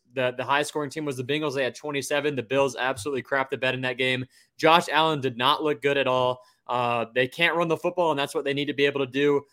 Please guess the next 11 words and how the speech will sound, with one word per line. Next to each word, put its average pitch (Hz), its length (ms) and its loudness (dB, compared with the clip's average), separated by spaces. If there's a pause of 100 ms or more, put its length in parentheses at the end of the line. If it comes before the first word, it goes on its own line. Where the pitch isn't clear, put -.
(340)
in 156 180 0
the, 143 260 2
in 151 140 -2
the, 143 280 2
in 143 120 -2
January 143 520 2
and 131 100 -6
February 143 360 0
to 123 80 -2
go, 131 180 2
uh, 131 120 -2